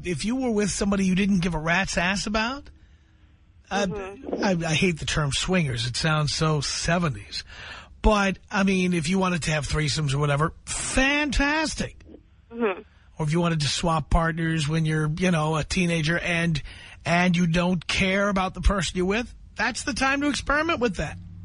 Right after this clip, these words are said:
Speaker 2: Mm.
Speaker 1: But once you have somebody you claim to care about, very bad idea.
Speaker 2: Okay. Well, I
Speaker 1: Do,
Speaker 2: really
Speaker 1: do you
Speaker 2: do
Speaker 1: know
Speaker 2: appreciate
Speaker 1: why
Speaker 2: it.
Speaker 1: it's a very bad idea?
Speaker 2: Why?
Speaker 1: Because one of you may end up with somebody you like better than the other.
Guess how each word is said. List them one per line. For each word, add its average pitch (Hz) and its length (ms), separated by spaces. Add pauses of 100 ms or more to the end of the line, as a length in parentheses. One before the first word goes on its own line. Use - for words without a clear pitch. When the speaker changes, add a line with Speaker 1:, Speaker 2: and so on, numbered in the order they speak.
(680)
Speaker 2:
Mm. 220 320
Speaker 1:
But 196 180
once 277 340
you 262 100
have 226 200
somebody 220 340
you 208 200
claim 233 400
to 180 80
care 190 340
about, 285 520 (440)
very 202 640
bad 175 380
idea. 143 480 (1500)
Speaker 2:
Okay. 180 600
Well, 214 180
I 240 120
Speaker 1:
Do, 247 60
Speaker 2:
really 311 200
Speaker 1:
do 247 80
you 220 60
Speaker 2:
do 220 60
Speaker 1:
know 220 120
Speaker 2:
appreciate 196 140
Speaker 1:
why 190 280
Speaker 2:
it. 233 80
Speaker 1:
it's 226 140
a 247 40
very 240 240
bad 240 300
idea? 262 480 (920)
Speaker 2:
Why? 196 420
Speaker 1:
Because 220 340
one 240 200
of 285 120
you 233 160
may 233 180
end 240 120
up 233 100
with 214 100
somebody 240 340
you 240 140
like 233 260
better 226 300
than 254 160
the 277 160
other. 285 320